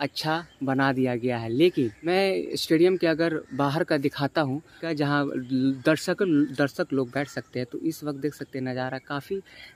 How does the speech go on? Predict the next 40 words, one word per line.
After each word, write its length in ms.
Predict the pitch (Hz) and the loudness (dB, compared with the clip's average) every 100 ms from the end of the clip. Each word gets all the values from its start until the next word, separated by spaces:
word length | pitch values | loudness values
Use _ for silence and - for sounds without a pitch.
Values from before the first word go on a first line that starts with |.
| - | -8
दयनीय 400 | 127 139 139 165 | -2 2 2 2
स्थिति 360 | 143 - 135 147 | 0 -6 -2 -2
में 140 | 135 | 0
है। 80 | 127 | -2
यहाँ 200 | 131 127 | -4 -4
पर 120 | 131 131 | -4 -6
कपड़ा 380 | - 127 147 | -6 -6 -4
वपड़ा 380 | 135 131 139 135 - - - - | -4 -4 -2 -2 -4 -16 -12 -8
पसरा 260 | 131 143 | -6 -2
हुआ 160 | 139 131 | 0 0
है, 60 | 127 | -2
यहाँ 120 | 135 | -2
पर 120 | 131 | -2
गंदगी 440 | 123 127 135 156 | -2 0 2 2
आप 80 | 156 - | 2 0
लोग 140 | 127 | -6
देख 140 | 127 123 | -6 -8
सकते 280 | 123 - | -10 -12
हैं, 180 | 117 131 - _ _ - _ _ | -12 -12 -16 _ _ -20 _ _
काफ़ी, 380 | 147 131 - 180 | -6 -4 -2 -4
अ, 40 | 175 - _ 131 127 131 127 120 | -4 -18 _ -8 -6 -6 -6 -2
दयनीय 320 | 139 147 156 | 0 2 0
स्थिति 320 | - 131 147 | -2 -4 -2
में 120 | 135 | 0
है। 100 | 131 | -4
स्टेडियम 380 | 127 - 151 170 | -4 -2 0 0
का 120 | 135 | -2
बाहर 240 | 123 123 139 | -2 -4 -6
का 120 | 117 | -6
नज़ारा 320 | 120 120 127 | -6 -6 -6
मैं 140 | 117 | -8
आपको 180 | 117 - | -10 -12
दिखा 280 | 117 117 135 | -14 -12 -10
रहा 120 | 127 | -10
हूँ, 140 | 117 135 - _ _ - - - - | -10 -14 -18 _ _ -20 -20 -20 -12
आप 40 | |
देख 180 | 117 131 | -8 -8
सकते 300 | - 113 - | -8 -12 -10
हैं। 200 | 117 147 - - _ _ _ - - _ - _ - - - - _ - | -10 -10 -16 -20 _ _ _ -20 -20 _ -20 _ -20 -20 -20 -20 _ -2
और 320 | 147 180 180 | -2 -2 -6